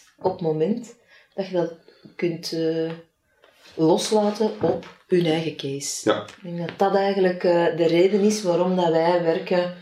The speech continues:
Speaker 1: vanuit een interventie die een werkvorm heeft, die onderzoekend is vanuit hun eigen kant
Speaker 2: Ja.
Speaker 1: is.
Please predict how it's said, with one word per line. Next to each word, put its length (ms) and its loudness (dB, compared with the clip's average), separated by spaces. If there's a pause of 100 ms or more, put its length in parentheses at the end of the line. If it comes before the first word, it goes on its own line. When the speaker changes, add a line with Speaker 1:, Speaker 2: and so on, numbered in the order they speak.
(520)
Speaker 1:
vanuit 760 0
een 80 -6
interventie 680 -2
die 200 -2
een 100 -2
werkvorm 580 0
heeft, 640 -4
die 500 2
onderzoekend 840 0
is 460 -8 (380)
vanuit 400 -4
hun 120 -4
eigen 220 -10
kant 220 -8
Speaker 2:
Ja. 120 2
Speaker 1:
is. 240 -12